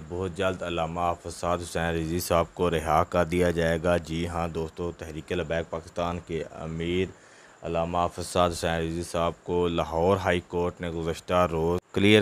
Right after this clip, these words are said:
करते हुए ये फ़ैसला सुनाया कि अगर अल्लामा हाफिज साद हुसैन रिजवी साहब किसी मुकदमे में या किसी एफ़आईआर में मौजूद नहीं तो इन्हें फ़ौरन रिहा कर दिया जाए। इस चीज़ के कभी इम्कान हैं कि अल्लामा हाफिज साद हुसैन रिजवी साहब बहुत जल्द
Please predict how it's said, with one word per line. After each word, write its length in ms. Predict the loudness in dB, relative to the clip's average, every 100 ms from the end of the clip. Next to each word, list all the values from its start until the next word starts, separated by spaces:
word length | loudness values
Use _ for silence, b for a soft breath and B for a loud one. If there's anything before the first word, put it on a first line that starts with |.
| 6
करते 240 | -2 0
हुए 200 | 0 2
ये 240 | 2 2 0
फ़ैसला 400 | 0 -2 -2 -4
सुनाया 380 | -4 -6 -4 -4
कि 140 | -4
अगर 360 | -6 -6 -2 -2
अल्लामा 340 | 0 0 0
हाफिज 240 | 0 -2 -4
साद 200 | 0 0
हुसैन 300 | -2 -2 -2
रिजवी 220 | -2 -2
साहब 340 | 4 4 4 -2
किसी 340 | -8 -2 -2
मुकदमे 640 | -2 -4 -2 -2 -2 -2 -2
में 200 | 0 0
या 120 | 0
किसी 300 | -2 -2 2
एफ़आईआर 640 | 2 0 -2 2 2 2 -2 B B B B -4
में 200 | 0 0
मौजूद 460 | 2 2 2 2 0
नहीं 220 | 0 0
तो 200 | 2 0
इन्हें 200 | 2 -2
फ़ौरन 420 | -2 -2 0 2 0
रिहा 280 | 2 2 0
कर 140 | 0 -2
दिया 260 | 0 -2 -2
जाए। 260 | -2 -2 -4
इस 140 | -8 -8
चीज़ 280 | -4 -4 -4
के 100 | -8 -6
कभी 260 | -6 -2 -2 -2
इम्कान 560 | -6 -8 -6 -4 -4 -4
हैं 280 | -6 -6 -6
कि 120 | -6
अल्लामा 360 | -4 -4 -2 -4
हाफिज 220 | -4 -8
साद 220 | -4 -4
हुसैन 320 | -4 -8 -6
रिजवी 240 | -4 -6 -6
साहब 340 | 0 2 2 0
बहुत 360 | 0 0 -2
जल्द 300 | 2 2 0